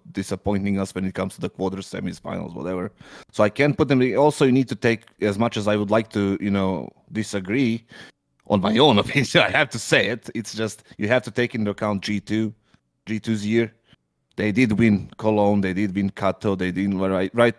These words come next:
now, I mean, they're coming off of the biggest win of the year.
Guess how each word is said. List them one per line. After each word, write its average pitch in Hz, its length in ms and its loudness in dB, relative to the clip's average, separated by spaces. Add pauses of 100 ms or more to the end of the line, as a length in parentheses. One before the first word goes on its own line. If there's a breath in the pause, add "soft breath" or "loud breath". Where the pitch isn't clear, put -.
now, 113 280 4
I 110 40 0
mean, 107 200 0
they're 98 160 2
coming 110 300 2
off 110 160 0
of 104 200 -6
the - 80 -8
biggest 101 480 -2
win 104 260 2 (720 soft breath)
of 92 140 -4
the 95 80 2
year. 107 420 4